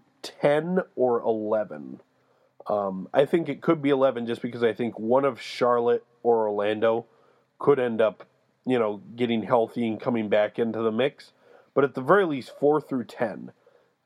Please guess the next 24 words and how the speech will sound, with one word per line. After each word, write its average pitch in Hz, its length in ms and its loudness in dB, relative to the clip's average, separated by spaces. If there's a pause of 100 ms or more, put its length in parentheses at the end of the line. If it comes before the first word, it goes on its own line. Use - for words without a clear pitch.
I 123 120 4
think 127 240 -2
could 135 160 -2
very 123 280 2
well 110 280 2
end 110 140 -2
up 104 200 -4
being 104 480 -4 (100)
pretty 120 260 0
close. - 680 -6 (640)
And 104 500 0 (340)
if 143 240 0
the 135 100 0
Pistons 160 480 -2
can 143 160 0
end 139 140 2
up 131 140 0
on 117 160 -2
top 151 280 0
of 190 80 -2
that 196 180 4
heap, 190 320 -6
great. 147 360 2 (460)
Uh, 110 380 4